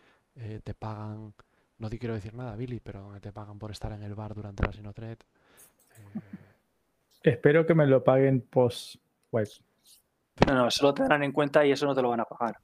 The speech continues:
Speaker 1: Eso te lo descuentan. Hay un
Speaker 3: Hombre.
Speaker 1: vídeo, hay un vídeo en YouTube con pruebas de ello y
Speaker 3: Sí, sí.
Speaker 1: o sea, encima
Speaker 3: Te van a
Speaker 1: vacilando.
Speaker 3: pagar dos millones menos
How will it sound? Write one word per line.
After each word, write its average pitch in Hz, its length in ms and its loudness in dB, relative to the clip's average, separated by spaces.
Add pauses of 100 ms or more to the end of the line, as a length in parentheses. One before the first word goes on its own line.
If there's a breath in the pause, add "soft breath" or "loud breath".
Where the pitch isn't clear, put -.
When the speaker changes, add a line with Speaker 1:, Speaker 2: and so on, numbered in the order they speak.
(120)
Speaker 1:
Eso 117 240 -8
te 120 120 -8
lo 113 100 -6
descuentan. 104 500 -12 (140)
Hay 117 160 -8
un 117 80 -4
Speaker 3:
Hombre. 113 220 -2
Speaker 1:
vídeo, 110 280 -8
hay 110 140 -10
un 113 80 -8
vídeo 113 140 -6
en 107 40 -10
YouTube 104 300 -10
con 101 160 -16
pruebas 101 320 -12
de 107 80 -14
ello 110 180 -14
y 101 540 -18 (200)
Speaker 3:
Sí, 117 220 -8
sí. - 180 -14 (1040)
Speaker 1:
o - 40 -20
sea, 98 400 -14 (440)
encima 113 200 -10 (200)
Speaker 3:
Te - 120 2
van 139 160 4
a 165 60 6
Speaker 1:
vacilando. 190 60 0
Speaker 3:
pagar 151 300 4
dos 156 160 4
millones 208 480 0
menos 160 560 -2